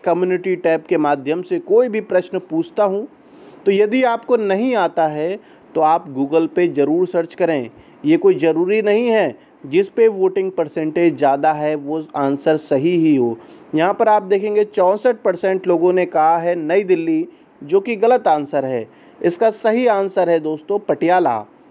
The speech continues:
मुझे लगता है कि आप में से बहुत सारे लोगों ने दंगल मूवी तो देखी ही होगी और दंगल मूवी में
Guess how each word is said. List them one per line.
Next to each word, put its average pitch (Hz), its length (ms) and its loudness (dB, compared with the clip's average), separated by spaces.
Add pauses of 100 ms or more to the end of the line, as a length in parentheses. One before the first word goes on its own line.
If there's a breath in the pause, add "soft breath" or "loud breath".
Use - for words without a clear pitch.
(140)
मुझे 175 220 2
लगता 196 260 0
है 208 160 2
कि 208 160 -2
आप 180 260 2
में 180 100 -4
से 185 160 -6
बहुत 156 320 -2
सारे 180 240 2
लोगों 143 280 -2
ने 190 140 -4
दंगल 160 400 0
मूवी 208 280 -2
तो 214 120 -2
देखी 196 320 0
ही 240 180 -4
होगी 208 360 -2 (460 loud breath)
और 156 140 -2
दंगल 202 300 2
मूवी 214 300 0
में 208 400 2